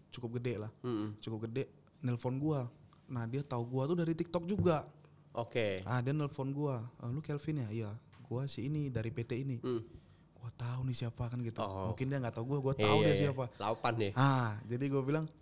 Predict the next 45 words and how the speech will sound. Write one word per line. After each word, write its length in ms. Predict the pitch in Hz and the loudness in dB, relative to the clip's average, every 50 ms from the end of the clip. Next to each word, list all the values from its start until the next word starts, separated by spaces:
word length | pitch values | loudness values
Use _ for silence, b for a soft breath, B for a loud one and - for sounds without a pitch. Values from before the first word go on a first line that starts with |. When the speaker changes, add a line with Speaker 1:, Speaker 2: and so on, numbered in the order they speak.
| - - - - B B B B B B | -20 -20 -20 -20 B B B B B B
Speaker 1:
"Eh, 200 | - 120 117 113 95 | -4 -2 -2 -2 -2
ada 160 | 110 120 120 | -2 0 0
waktu 260 | 123 131 127 - - | 0 0 -2 -2 -2
nggak 240 | 214 226 208 170 110 123 | 0 2 2 2 0 2
buat 120 | 123 120 - | 0 -2 -2
ketemu? 440 | - 120 - 123 123 120 107 104 110 - - - | -2 -4 -4 -2 -2 -2 -2 -4 -6 -12 -14 -12
Kak, 160 | - 110 - | -10 -10 -6
datang 240 | - - - 113 107 | -6 -6 -6 -6 -6
kantor 320 | 113 113 120 117 147 147 | -6 -6 -4 -4 -4 -2
lah, 200 | 160 160 151 131 110 104 - | 0 0 0 0 -2 -6 -6
pengen 240 | 113 110 110 110 | -6 -6 -4 -4
ngobrol," 360 | 113 117 120 123 123 123 123 120 | -4 -4 -4 0 0 2 4 4
dia 40 | |
Speaker 2:
Hmm. 140 | 117 110 107 104 | 2 2 2 -2
Speaker 1:
bilang. 120 | 104 117 131 | -2 -4 -4
Aduh, 140 | 147 156 160 | -2 -2 0
gua 120 | 156 160 151 151 147 | -2 -2 -2 -4 -6
dateng. 320 | 147 - - 127 120 113 113 113 117 - - | -6 -8 -8 -8 -8 -6 -8 -10 -10 -4 0
Speaker 2:
Dia 80 | 120 120 | 2 4
minta 320 | 127 135 151 165 165 160 | 6 6 6 6 6 6
nih 180 | 131 120 107 101 | 6 4 2 0
ya? 120 | 101 107 104 - 151 151 | -2 -4 -6 -4 2 6
Speaker 1:
Iya, 160 | 160 160 139 131 | 8 8 8 8
dia 100 | 135 147 147 151 | 6 4 4 4
minta. 480 | 147 147 135 120 113 104 101 - 104 | 2 2 4 4 6 6 4 4 2
Speaker 2:
Oke. 80 | 104 113 | 0 0
Speaker 1:
Gua 120 | 117 123 120 | 0 2 2
dateng, 480 | 117 110 107 - - 156 160 165 165 160 - - - - - - - - - - - - - - | 2 0 0 0 0 0 0 0 -2 -4 -8 -14 -20 -20 -20 -20 -20 -20 -20 -20 -20 -20 -14 -8
dia 320 | 110 110 113 110 107 110 110 | -6 -4 -2 -2 -2 -4 -4
tawarin, 640 | - 113 110 110 117 123 127 127 123 120 113 113 110 - B B B B B B B B | -4 -4 -2 -2 -2 -2 -2 0 0 -2 -2 -2 -6 -10 B B B B B B B B
"Mau 160 | - 107 104 | -10 -8 -4
nggak 320 | 110 120 131 127 127 120 | -2 -2 0 0 0 -2
kita 140 | 127 123 131 120 | -2 -4 -4 -4
kerja 240 | - 117 117 120 | -4 -2 -2 -2
sama 640 | 117 117 120 117 120 120 120 120 117 117 113 113 120 120 - - - | -2 -2 -2 -2 -2 -2 -2 -2 -2 -2 -2 -4 -6 -8 -10 -16 -20
supaya 200 | - - - 107 | -16 -8 -6 -4
lu 100 | 107 113 117 | -4 -2 -4
makin 160 | 110 110 113 110 | -4 -6 -6 -6
gede?" 480 | 117 113 117 117 113 113 113 104 - - - B B B B B B B B | -6 -4 -2 -2 0 0 0 -2 -4 -8 -20 B B B B B B B B
Ya, 80 | - 110 | -8 -6
gua 100 | 107 107 110 | -4 -4 -4
bilang, 100 | 117 123 | -6 -6
"Kerja 220 | 117 113 110 110 | -6 -6 -4 -4
sama 180 | 117 113 110 113 | -4 -4 -4 -4
gimana?" 600 | 110 113 117 117 117 117 117 113 110 107 110 120 | -6 -4 -4 -4 -4 -2 -4 -4 -4 -6 -8 -10